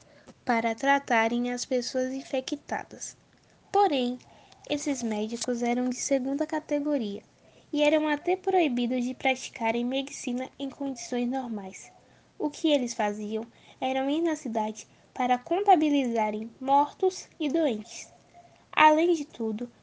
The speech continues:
cobravam da família e aplicavam remédios falsos, ou seja, aproveitavam do desespero das pessoas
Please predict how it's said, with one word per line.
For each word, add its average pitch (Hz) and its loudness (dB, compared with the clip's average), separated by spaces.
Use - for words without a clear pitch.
cobravam 277 2
da 294 0
família 254 -4
e 285 0
aplicavam 269 -2
remédios 277 -4
falsos, - -4
ou 311 4
seja, 190 -6
aproveitavam 269 0
do 294 2
desespero 247 -2
das 208 -4
pessoas 220 -6